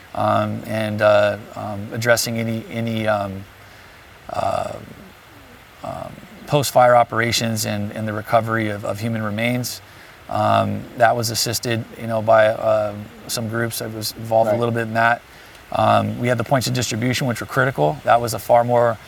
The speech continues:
Speaker 1: important thing, I thought, because we were getting aid to the people and, and coordinating, um, with the, all the community groups. The West Maui Community Aid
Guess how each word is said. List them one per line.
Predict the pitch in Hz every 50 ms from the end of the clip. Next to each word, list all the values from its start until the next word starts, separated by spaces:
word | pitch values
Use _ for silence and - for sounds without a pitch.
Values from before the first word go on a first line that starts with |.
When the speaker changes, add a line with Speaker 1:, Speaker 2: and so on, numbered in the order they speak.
| - - -
Speaker 1:
important | 120 110 - 135 127 131 107
thing, | 104 123 120 123
I | 123
thought, | 123 - - 123 123 127
because | 127 117 - 117 110 107
we | 110
were | 110
getting | 107 113 113 110 101
aid | 107 113 117
to | 117 113
the | 110 101
people | - - 123 107 - 123 127 123 117
and, | 107 104 -
and | - 110 107 104 101 - - - - -
coordinating, | - - - 123 127 127 127 123 123 131 127 123 123 123 123 -
um, | 117 113 113 110 107 104 101 - - - - - - - - -
with | 127 123 120 117 -
the, | - 123 117 113 113 -
all | - 117 123
the | 131 123
community | - 127 127 123 123 120 113
groups. | 120 120 127 123 -
The | - 110 110
West | 107 117 127 123 - -
Maui | 123 120 120
Community | - - 120 120 120 117 110 107
Aid | 107 110 113 123 123 123